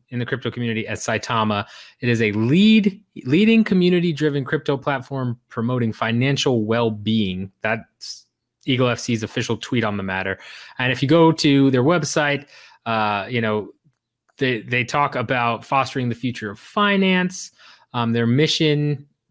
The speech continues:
statement is to educate the next generation of investors and make financial well-being accessible to all.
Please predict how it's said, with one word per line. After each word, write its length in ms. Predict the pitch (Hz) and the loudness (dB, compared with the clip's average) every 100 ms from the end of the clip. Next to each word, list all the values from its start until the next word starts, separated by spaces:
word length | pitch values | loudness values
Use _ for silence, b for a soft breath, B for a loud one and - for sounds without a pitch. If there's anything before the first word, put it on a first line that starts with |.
| _ | _
statement 460 | - 147 143 143 135 | -6 -2 0 0 0
is 160 | 131 123 | 0 0
to 180 | 123 127 | -2 -2
educate 300 | 127 127 127 | 0 -2 0
the 100 | 120 | -2
next 160 | 123 | -2
generation 460 | - 123 123 120 127 | -2 -2 -2 -2 -4
of 40 | |
investors 540 | 113 120 - 123 113 113 | -2 -4 -4 -4 -4 -4
and 120 | 113 | -2
make 240 | 110 - B B - | -2 -4 B B -6
financial 320 | 120 123 131 | -2 0 0
well-being 560 | 120 117 113 113 113 110 | 0 0 2 2 0 -2
accessible 580 | 110 - 123 - 110 110 | -6 -4 -4 -4 -6 -6
to 160 | - | -8
all. 500 | 123 143 151 147 143 | -6 0 2 2 -2